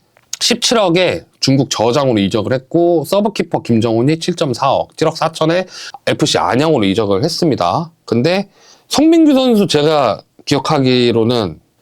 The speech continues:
도쿄올림픽 할 때 굉장히 큰 돈, 이십일억, 이십이억 요 정도로 주고 데리고 왔는데 요번에 에프에이로 서울로 이적을 했죠. 공짜로 갔어요.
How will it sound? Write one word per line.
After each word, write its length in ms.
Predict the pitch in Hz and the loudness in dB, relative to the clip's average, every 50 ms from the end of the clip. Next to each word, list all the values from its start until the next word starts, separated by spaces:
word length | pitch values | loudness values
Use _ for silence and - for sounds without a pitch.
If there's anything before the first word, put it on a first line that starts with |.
| _ _ | _ _
도쿄올림픽 640 | - 160 160 165 262 254 240 226 202 - 180 170 - | -2 -2 0 2 2 2 4 2 2 0 -2 -2 0
할 160 | 151 151 151 | -2 -2 0
때 340 | - 170 160 123 92 82 - _ _ _ _ _ _ _ | 0 0 2 2 0 -2 -6 _ _ _ _ _ _ _
굉장히 500 | - - 123 127 135 151 175 214 226 208 | -4 0 2 4 4 4 4 2 2 0
큰 180 | 196 - 220 208 | 0 0 0 2
돈, 120 | 151 - | 2 2
이십일억, 680 | - 214 147 143 - 202 180 220 254 269 254 240 196 _ _ - - | 2 2 0 0 0 0 0 0 2 2 0 -2 -4 _ _ -6 -4
이십이억 560 | 113 120 - 147 117 123 143 175 170 135 104 | -4 -2 0 0 0 2 2 2 2 2 2
요 100 | 107 120 | 2 2
정도로 880 | 123 175 202 196 180 165 143 127 117 110 107 107 107 113 113 104 95 90 | 2 2 2 2 2 2 2 2 2 2 2 2 2 2 2 0 -2 -2
주고 500 | - - 113 107 107 143 160 180 208 202 - - - _ - _ _ _ | -4 -4 -4 0 0 2 2 2 0 -2 -4 -14 -20 _ -20 _ _ _
데리고 300 | - 131 135 160 160 156 | -2 0 0 2 2 2
왔는데 640 | 117 95 98 104 110 110 113 151 170 175 180 156 | 2 2 0 0 0 0 0 0 0 0 0 2
요번에 320 | 110 107 113 131 135 - - | 2 2 2 2 0 0 -2
에프에이로 560 | 117 - - - 233 226 214 202 180 147 135 | -2 -4 -2 -2 0 0 2 2 2 0 0
서울로 640 | - - 165 160 156 147 143 139 135 120 101 78 73 | 0 0 2 2 2 2 2 2 2 2 0 0 -2
이적을 260 | 92 90 101 98 95 | -2 -2 0 0 0
했죠. 320 | 131 135 - - 147 160 165 | -2 -2 -2 -4 -6 -6 -2
공짜로 340 | - 185 220 220 226 202 151 | -2 -2 0 2 2 0 0
갔어요. 400 | 101 90 - - - 87 90 131 | 0 -2 -6 -4 -2 -2 -2 -2